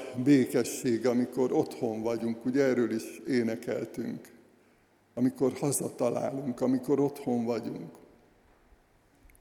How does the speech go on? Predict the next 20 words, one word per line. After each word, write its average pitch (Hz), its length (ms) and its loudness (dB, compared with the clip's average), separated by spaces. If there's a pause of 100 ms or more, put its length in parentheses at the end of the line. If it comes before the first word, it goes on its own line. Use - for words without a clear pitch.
(760)
Egyfajta 143 500 2
belső 151 680 4
békét 123 800 0 (380)
és - 140 -8
nyugalmat 113 720 -2 (120)
eredményez. 123 840 -2 (1800)
Az 143 180 6
a 139 140 6
kép 143 320 6
is 131 200 0
ilyenkor 131 420 4
mindig 127 300 4
eszembe 131 480 4
jut, 127 180 2
mikor 127 320 0
Pál 135 320 4
és 123 120 4
Szilász 127 560 4
börtönben 131 840 4
van 123 420 0